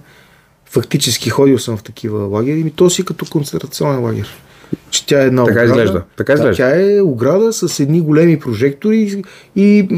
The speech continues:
Speaker 1: военни с немски овчарки и автомати стоят на входа. Не, можеш да влезеш и да излезеш и уж никой нищо не ти казва, но цялото
Speaker 2: Но си е лагер.
Speaker 1: символно насилие, което виждаш, нали, то си е лагер.
Speaker 2: Стряска.
Speaker 1: То си е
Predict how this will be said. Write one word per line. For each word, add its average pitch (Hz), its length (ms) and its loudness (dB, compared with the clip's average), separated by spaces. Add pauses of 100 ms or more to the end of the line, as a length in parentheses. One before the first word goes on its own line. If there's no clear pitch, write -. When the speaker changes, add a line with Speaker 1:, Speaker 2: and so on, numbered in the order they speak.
Speaker 1:
военни 160 600 4
с 170 440 -6
немски 160 340 -2
овчарки 151 420 -4
и - 40 4
автомати 123 540 -2 (360)
стоят 147 340 0
на 143 60 0
входа. 123 360 0
Не, 117 120 2 (340)
можеш 180 380 4
да 160 140 0
влезеш 147 420 2
и 135 40 -10
да 127 80 -6
излезеш 139 480 -2
и 160 40 -2
уж 165 160 -2
никой 170 280 0
нищо 143 220 -2
не 120 100 0
ти 120 160 -12
казва, 127 480 0 (640)
но 151 180 4 (300)
цялото 160 280 4
Speaker 2:
Но 156 60 2
си - 100 2
е 160 60 6
лагер. 135 340 4
Speaker 1:
символно 175 480 2
насилие, 143 500 0
което 127 360 -4
виждаш, 113 460 -6
нали, 151 480 -2 (440)
то 160 140 4
си 160 300 2
е 170 100 6
лагер. 139 380 0
Speaker 2:
Стряска. 98 340 -2
Speaker 1:
То - 120 -4
си - 220 -10
е - 40 -4